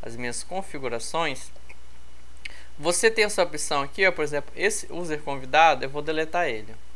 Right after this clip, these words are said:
Clico nele e aperto aqui no menos. Olha só. Você deseja manter os arquivos? Quando você for deletar um usuário e ele tiver arquivos, é, que o usuário foi colocando,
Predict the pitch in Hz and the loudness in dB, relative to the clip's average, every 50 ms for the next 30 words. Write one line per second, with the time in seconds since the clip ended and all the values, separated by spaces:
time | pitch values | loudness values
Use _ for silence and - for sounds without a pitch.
0 | - - - - 147 156 160 160 175 170 165 165 175 190 196 220 226 - - - | -6 -6 -4 -2 -2 -2 -2 -2 -2 0 2 4 4 4 2 0 -4 -4 -4 -6
1 | - - - - - - - 208 214 214 - 190 196 190 - 190 185 202 190 208 | -6 -4 -4 -4 -4 2 6 6 6 10 10 8 8 8 4 0 -2 -2 -2 -2
2 | 226 208 170 147 127 120 117 113 - - - - - - - - - - - - | 0 2 2 2 2 2 0 -2 -4 -4 -4 -4 -4 -6 -6 -6 -6 -6 -6 -6
3 | - - - - 120 120 127 - - 175 185 196 - - - - - - - - | -4 -2 0 0 0 0 0 4 6 6 6 6 4 0 -4 -4 -4 -4 -4 -4
4 | - - - - - - - - - - - 175 196 - - 240 220 240 240 208 | -4 -4 -4 -6 -6 -6 -6 -6 -4 -2 0 0 0 2 0 0 2 2 2 4
5 | 180 185 180 180 170 160 160 - 151 151 143 135 135 135 - - - 190 190 160 | 4 2 2 2 0 0 0 2 0 0 4 4 4 4 4 0 0 0 0 0
6 | - - - - - - - - - - - - - - - 240 302 320 285 233 | 0 0 -4 -4 -4 -4 -4 -6 -6 -6 -6 -6 -2 2 2 4 4 4 2 0
7 | 214 - - 170 160 - - 208 240 226 208 190 175 - 156 139 135 135 127 131 | 0 2 2 2 2 2 2 2 2 2 2 -2 0 0 0 0 0 -2 -2 2
8 | 127 127 139 147 151 131 117 - - - 135 135 - - 135 131 131 123 127 127 | 6 6 8 8 8 6 4 2 0 -2 -2 -2 -2 -4 2 4 4 4 4 2
9 | - - - 196 202 180 143 127 - - - - - - - - - - - - | -2 -2 0 0 0 0 0 -2 -4 -4 -4 -4 -4 -4 -4 -4 -4 -4 -4 -4
10 | - - - 120 120 117 117 117 113 110 107 107 - - - - - - - - | -2 0 4 6 8 8 8 8 8 6 2 0 -2 -4 -6 -6 -4 -4 -2 0
11 | 147 151 156 147 143 135 135 139 - - 170 185 185 - 170 143 135 127 123 - | 0 0 6 8 8 8 8 8 4 0 0 0 0 0 -2 0 0 -2 -2 -2
12 | 156 156 175 190 180 139 117 117 | -2 0 0 0 0 -2 -4 -4